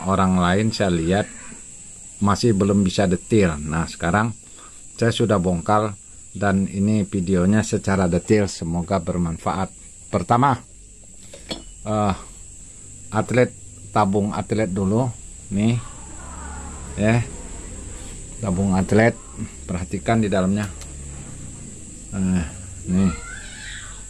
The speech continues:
oke, seperti itu di dalamnya. Oke,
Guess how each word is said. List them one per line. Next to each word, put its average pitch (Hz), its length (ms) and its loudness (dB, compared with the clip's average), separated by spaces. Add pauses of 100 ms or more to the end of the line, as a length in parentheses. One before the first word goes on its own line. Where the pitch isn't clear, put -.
(420)
oke, 107 380 2 (260)
seperti 95 480 -4
itu 113 240 0 (160)
di 92 80 0
dalamnya. 95 480 2 (1400)
Oke, 87 720 0